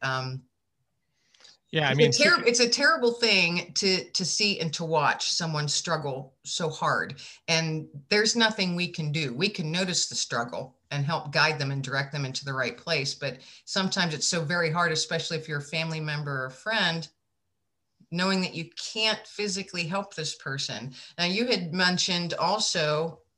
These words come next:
Speaker 1: uh, earlier that your brother-in-law felt as if he was running out of time.
Speaker 2: Yeah.
Speaker 1: Did, do you know, did he ever explain what that meant? Or is that something he actually said, or?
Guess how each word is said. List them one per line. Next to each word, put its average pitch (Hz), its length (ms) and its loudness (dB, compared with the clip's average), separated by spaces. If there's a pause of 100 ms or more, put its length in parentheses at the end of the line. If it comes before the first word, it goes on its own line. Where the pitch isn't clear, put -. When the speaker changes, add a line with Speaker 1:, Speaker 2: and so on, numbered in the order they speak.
(140)
Speaker 1:
uh, 139 360 -2
earlier 156 720 0 (920)
that 170 500 2 (100)
your 165 200 -4
brother-in-law 170 880 2 (1400)
felt 233 360 4
as 180 200 0
if 196 140 -2
he 208 160 -4
was 165 220 -4
running 185 420 0
out 170 160 0
of 156 180 -6
time. 123 760 -6 (1400)
Speaker 2:
Yeah. 113 280 0 (720)
Speaker 1:
Did, 156 300 -2
do 202 100 -2
you 196 140 4
know, 220 460 4
did 175 240 -2
he 208 140 2
ever 196 180 2
explain 196 720 0
what 202 160 0
that 196 200 0
meant? 214 320 0
Or 185 220 2
is 175 160 -2
that 190 180 4
something 208 320 2
he 190 120 4
actually 165 400 0
said, 214 460 4
or? 147 360 0